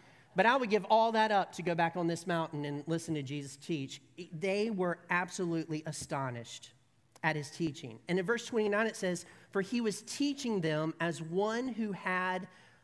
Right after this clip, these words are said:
authority, not as their scribes."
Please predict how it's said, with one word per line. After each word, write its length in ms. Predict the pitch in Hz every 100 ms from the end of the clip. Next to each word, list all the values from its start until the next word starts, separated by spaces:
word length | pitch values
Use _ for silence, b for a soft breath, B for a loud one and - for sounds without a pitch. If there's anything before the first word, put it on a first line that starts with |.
| B
authority, 920 | 180 185 - - 240 240 180 131 113 127 - _ _ _ _ _ _ _ _ _ -
not 420 | 175 190 220 247 -
as 520 | 202 190 185 190 - - _ _ _ _ _ _
their 640 | 156 175 170 170 170 175 - - _ _
scribes." 880 | - - - 233 254 190 127 120 -